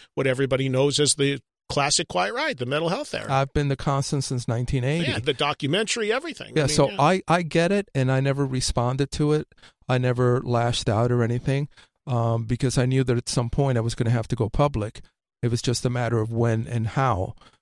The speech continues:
Speaker 2: Um, and, you know, hopefully people now, you know, and especially those that were so incredibly critical of my, uh, absence, uh, I hope they now understand that,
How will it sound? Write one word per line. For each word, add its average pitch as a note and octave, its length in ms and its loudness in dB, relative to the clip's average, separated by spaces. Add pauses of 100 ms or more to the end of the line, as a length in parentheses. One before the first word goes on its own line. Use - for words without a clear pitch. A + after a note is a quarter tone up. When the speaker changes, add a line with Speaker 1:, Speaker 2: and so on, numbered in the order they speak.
(160)
Speaker 2:
Um, A#2 680 0
and, B2+ 240 0
you C3+ 80 4
know, A#2+ 100 4
hopefully A#2 380 -2
people A2+ 340 -2
now, A#2 540 0 (120)
you B2 160 0
know, A2+ 200 2
and A#2+ 160 -2
especially A#2 500 0
those A2+ 300 0
that A2 120 0
were - 140 -2
so G#2+ 360 0 (460)
incredibly A#2+ 720 0
critical B2 640 0 (380)
of A2+ 400 -2
my, G#2 360 0
uh, G#2 340 -2 (240)
absence, A#2 680 -2 (380)
uh, A#2+ 280 0
I A#2 80 0
hope B2 180 2
they B2 100 0
now A2+ 240 0
understand A2+ 640 -2
that, A2 220 0